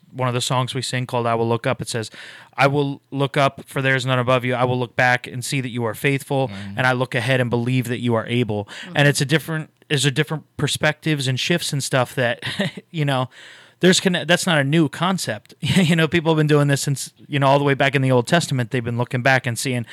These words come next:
Speaker 1: "God, you got us through this. You brought
Speaker 2: Right.
Speaker 1: us through this. You brought
Speaker 2: Mm-hmm.
Speaker 1: us through this. I guess you can bring us through this,"
Speaker 2: Right.
Speaker 1: you know? <laughs> And that's the very human perspective of something. So when we look at the little things, like, God says, uh, you know, he, he, he commands his tithes,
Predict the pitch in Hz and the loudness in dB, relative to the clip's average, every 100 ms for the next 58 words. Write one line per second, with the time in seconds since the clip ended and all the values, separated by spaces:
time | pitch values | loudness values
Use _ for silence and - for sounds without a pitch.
0 | - - - - 120 127 123 123 127 123 | -16 -18 -10 -2 0 0 0 2 2 2
1 | - 147 165 156 - 131 143 123 120 151 | 2 4 4 4 2 0 2 2 0 0
2 | 151 175 - 139 131 131 131 143 151 170 | 2 2 0 -2 0 0 0 0 2 2
3 | 156 - - - - 107 117 - 127 135 | 0 -6 -16 -10 -8 -4 -2 -2 -2 0
4 | 143 147 - 160 160 180 139 - 147 127 | 0 0 -2 -2 0 0 0 0 0 0
5 | 147 - - 202 - 175 151 151 - 143 | 0 -2 -2 -2 -2 -2 0 0 0 0
6 | 147 156 143 160 151 135 139 - 160 - | 4 4 2 2 2 0 -2 -2 0 0
7 | 143 117 - 120 - 113 - - - - | -2 -4 -4 -6 -6 -8 -8 -16 -6 0
8 | 165 156 160 - - 143 156 151 131 120 | 2 2 0 -2 0 2 2 2 0 -2
9 | 110 107 - - - - 139 127 127 147 | -2 -4 -6 -20 -20 -4 0 2 0 2
10 | 131 120 117 - _ _ _ _ _ - | 2 2 -2 -12 _ _ _ _ _ -4
11 | 123 107 104 101 - - - 143 123 123 | 0 0 -2 -6 -14 -16 -4 0 0 0
12 | 143 - 139 127 _ 131 143 143 135 135 | -2 -4 -6 -6 _ -8 -4 -2 0 0
13 | 123 120 156 143 135 - | -2 -4 0 2 2 0